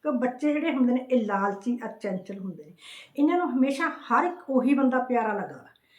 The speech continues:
ਜਿਹੜਾ ਇਹਨਾਂ ਨੂੰ ਪੱਟੂਗਾ। ਜਿਹੜਾ ਇਹਨਾਂ ਨੂੰ ਸਮਝਾਊਗਾ ਨਾ ਉਹਦੇ ਨਾਲ ਤਾਂ ਬੱਚੇ ਬੈਰ ਬੰਨ ਲੈਂਦੇ ਨੇ।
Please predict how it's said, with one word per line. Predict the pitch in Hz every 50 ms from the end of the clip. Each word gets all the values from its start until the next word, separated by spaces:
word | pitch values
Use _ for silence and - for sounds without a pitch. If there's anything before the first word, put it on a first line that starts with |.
| - - - - _ 202
ਜਿਹੜਾ | 180 190 285 330 359 359 349 339 277
ਇਹਨਾਂ | 285 285 320
ਨੂੰ | 311 - -
ਪੱਟੂਗਾ। | - - - - 262 233 185 - - - - _ _ _ _ _ _ _ _ _ _ _ _ _ _ _ _ _ _ _ _ _ _ _ _ _ _ _ _ - _ _ _ _
ਜਿਹੜਾ | 185 180 - 208 233 269 320 359 370 359 -
ਇਹਨਾਂ | 285 277 294 320 339
ਨੂੰ | 349 349 -
ਸਮਝਾਊਗਾ | - - 320 311 294 302 302 285 262 240 240 226 254 254
ਨਾ | 254 294 302 320 - - _ _ _ _ -
ਉਹਦੇ | 233 233 254 294
ਨਾਲ | 294 285 269 247 -
ਤਾਂ | 285 285
ਬੱਚੇ | 262 - - - 277 269
ਬੈਰ | 247 240 233 202 196 190
ਬੰਨ | 185 175 160 165 196
ਲੈਂਦੇ | 247 269 269 262 254 254
ਨੇ। | 220 - -